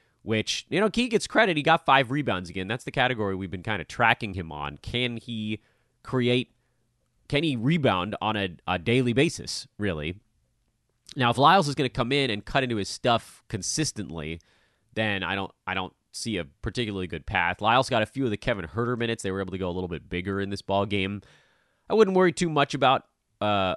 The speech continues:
Huerter. He is who he is. It's, you know, we got off to that hot start. He cooled off. He's kinda leveled these days. And Harrison Barnes is on one of his little mini heaters. Don't, don't read too much into that either.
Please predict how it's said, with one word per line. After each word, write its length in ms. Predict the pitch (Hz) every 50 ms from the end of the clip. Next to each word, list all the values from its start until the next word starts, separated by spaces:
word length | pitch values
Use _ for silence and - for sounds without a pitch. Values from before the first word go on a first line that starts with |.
| -
Huerter. 500 | - - 156 160 151 135 143 139 139 135
He 240 | 131 135 147 139 135
is 140 | 120 107 -
who 140 | - 117 107
he 260 | 92 101 95 87 80
is. 320 | 80 82 85 85 - -
It's, 320 | 90 85 - - - - -
you 100 | - 78
know, 140 | 76 73 73
we 60 | 76 78
got 120 | 87 85
off 100 | 82 -
to 60 | - 85
that 140 | 78 73
hot 240 | - 95 78 80 -
start. 260 | - 180 175 170 165
He 60 | 143 127
cooled 260 | - 117 107 107 113
off. 240 | 117 113 110 107 -
He's 140 | 101 -
kinda 180 | - 98 85 82
leveled 540 | 80 80 85 85 85 78 87 87 82 78 -
these 200 | 87 85 78 -
days. 320 | - 85 78 78 82 -
And 80 | 123 127
Harrison 280 | 131 131 120 120 117
Barnes 320 | 101 110 107 107 110 104 101
is 100 | 95 101
on 100 | 92 90
one 120 | 92 85
of 80 | 78 73
his 180 | 92 87 76
little 240 | 82 82 85 82 78
mini 280 | 80 85 87 82 85 80
heaters. 500 | - 85 87 85 80 80 82 82 - -
Don't, 240 | - 85 82 - - _ _ _ _ _ _ _ _ _ _
don't 200 | - 127 131 107
read 220 | 113 123 131 120 -
too 120 | - 123
much 200 | 123 120 117 -
into 100 | 127 139 135
that 200 | 127 131 139 -
either. 520 | - 123 107 107 92 104 101 101 107 110